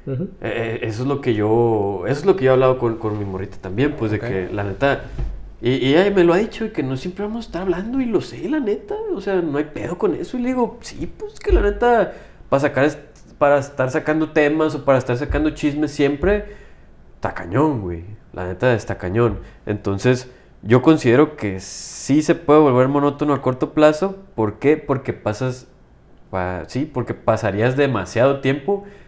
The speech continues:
Speaker 2: estando con una persona que está en tu salón de clases.
Speaker 1: Ok.
Speaker 2: Ahí te va, por ejemplo. Eh, yo cuando, ahorita no estoy en presenciales en la universidad, pero está, cuando iba,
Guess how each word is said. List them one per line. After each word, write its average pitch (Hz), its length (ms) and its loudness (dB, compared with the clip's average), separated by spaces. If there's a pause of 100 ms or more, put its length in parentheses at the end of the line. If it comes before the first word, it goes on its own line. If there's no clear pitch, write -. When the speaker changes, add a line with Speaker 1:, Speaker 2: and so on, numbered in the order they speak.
(180)
Speaker 2:
estando 110 420 -2
con 107 100 -2
una 127 240 -2
persona 113 360 -4
que - 60 -10
está 98 220 -6
en 98 240 -8
tu 110 160 -6
salón 90 380 -4
de 92 120 -8
clases. - 640 -12 (960)
Speaker 1:
Ok. 123 220 -8 (420)
Speaker 2:
Ahí 127 160 0
te 160 80 4
va, 120 240 2
por 104 100 0
ejemplo. 107 260 -4 (840)
Eh, 110 440 2
yo 156 440 6
cuando, 139 400 4
ahorita 110 260 2
no 135 80 2
estoy 135 180 -2
en 139 80 -2
presenciales 120 540 -4
en 120 120 -2
la 110 60 -2
universidad, 104 480 -2 (180)
pero 107 300 4
está, 98 720 2
cuando 113 320 4
iba, 170 260 6